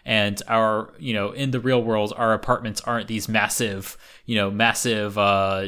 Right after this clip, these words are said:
stadiums that we can walk in. You know, because of all those limitations, I think this iteration of V R, unfortunately, will end up being a big gimmick,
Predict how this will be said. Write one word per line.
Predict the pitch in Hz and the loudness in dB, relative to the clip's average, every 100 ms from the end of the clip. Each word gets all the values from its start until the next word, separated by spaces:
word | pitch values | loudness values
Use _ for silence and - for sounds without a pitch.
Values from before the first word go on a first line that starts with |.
| - 127 | -8 -8
stadiums | - - 131 110 104 92 95 - | -4 0 2 2 0 -2 -4 -6
that | 110 | -6
we | 104 | -6
can | 110 | -4
walk | 101 95 - | -4 -4 -6
in. | 95 95 - - - - 117 | -8 -8 -12 -20 -20 -14 -6
You | |
know, | 104 95 | -4 -4
because | 120 - 185 165 | -8 0 2 2
of | 151 | 0
all | 147 | 0
those | 135 131 | -2 -4
limitations, | 127 120 123 - 120 113 | -4 -4 -4 -4 -6 -4
I | 127 | -4
think | 117 120 101 - | -4 -6 -6 -4
this | 165 - | -2 -4
iteration | 131 120 110 - 113 | -2 -2 0 -2 -4
of | |
V | 104 101 | -2 0
R, | 101 117 | -2 -2
unfortunately, | 107 107 - - 110 95 | -6 -6 -6 -8 -8 -6
will | 101 | -4
end | 107 95 | -4 -8
up | - | -8
being | 92 90 - - - - | -10 -10 -16 -20 -14 -4
a | 104 | 0
big | 101 | 0
gimmick, | - - - - | -2 -10 -10 -10